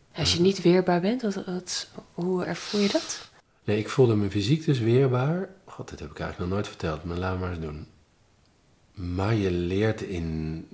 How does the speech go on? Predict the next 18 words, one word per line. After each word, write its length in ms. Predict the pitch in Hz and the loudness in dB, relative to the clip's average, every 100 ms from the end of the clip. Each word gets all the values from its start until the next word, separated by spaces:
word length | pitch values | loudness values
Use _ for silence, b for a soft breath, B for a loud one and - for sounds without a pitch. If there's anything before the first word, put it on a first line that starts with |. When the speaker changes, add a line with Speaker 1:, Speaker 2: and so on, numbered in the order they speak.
| - | -18
Speaker 2:
zelfverdediging 800 | - - 101 110 95 87 - 90 | -10 -2 0 0 0 0 -2 -4
helemaal 280 | 85 85 82 | -4 -2 -2
niks 420 | 82 92 95 - | -2 -2 -4 -6
over 380 | 92 85 - 80 | -4 -4 -4 -4
dat 160 | 82 | -4
mensen 440 | 87 85 82 - - | -4 -4 -4 -6 -6
pijnlijk 360 | 87 90 87 | -4 -4 -6
over 180 | 92 85 | -6 -6
je 100 | 87 | -6
oordelen, 500 | 98 120 143 92 78 | -2 -2 -2 -4 -8
bijvoorbeeld. 380 | 80 73 73 - | -12 -14 -16 -14
Speaker 1:
Ja. 180 | 156 151 - - | -8 -8 -10 -12
Speaker 2:
Of 160 | 87 - | -12 -6
je 80 | 90 | -6
negeren, 640 | 85 - 131 120 80 73 | -4 -2 0 0 -4 -8
of 140 | - | -10
je 80 | - | -6
uitlachen. 500 | 98 123 123 - 76 | -4 2 2 0 -8